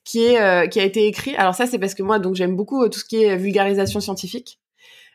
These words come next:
Euh, alors j'aime beaucoup et en plus, je trouve ça hyper important parce qu'il y a quelque chose que je n'aime pas, euh, qui est, euh, les gens avec qui, alors ils font sûrement pas exprès, hein, je veux pas critiquer qui que ce soit,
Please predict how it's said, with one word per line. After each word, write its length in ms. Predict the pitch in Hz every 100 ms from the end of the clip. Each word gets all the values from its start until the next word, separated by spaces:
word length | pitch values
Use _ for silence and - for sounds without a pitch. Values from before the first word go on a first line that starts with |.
| _
Euh, 480 | 202 196 190 190 185 180
alors 160 | 185 180
j'aime 240 | 185 254
beaucoup 360 | 240 247 262 311 -
et 180 | 214 202 202 _
en 100 | 233
plus, 440 | 214 247 302 - -
je 60 |
trouve 120 | - -
ça 220 | 196 - _ _ _ _ _ _ _ -
hyper 280 | 320 294 254
important 400 | 208 202 185 247 - - _
parce 100 | 226
qu'il 100 | 226
y 40 |
a 20 | 208
quelque 160 | 247
chose 160 | 302 302
que 140 | 254
je 100 | 240
n'aime 300 | 277 254 226
pas, 300 | 240 - - _ _ _ _ _ -
euh, 160 | 214 202
qui 300 | - 220 226
est, 260 | 254 277 -
euh, 540 | 208 196 190 185 185 185 - _ _ -
les 160 | 214
gens 160 | 208 247
avec 320 | 269 208 202 -
qui, 580 | - 214 208 196 185 185 _ _ _ _ -
alors 140 | 208
ils 60 | 208
font 160 | 214
sûrement 240 | 208 233 226
pas 100 | 208
exprès, 260 | - -
hein, 100 | 170
je 120 | 170 180
veux 220 | 175 175
pas 260 | 214 208
critiquer 440 | 202 214 - 185 190
qui 140 | 208
que 60 | -
ce 120 | 220
soit, 240 | 214 196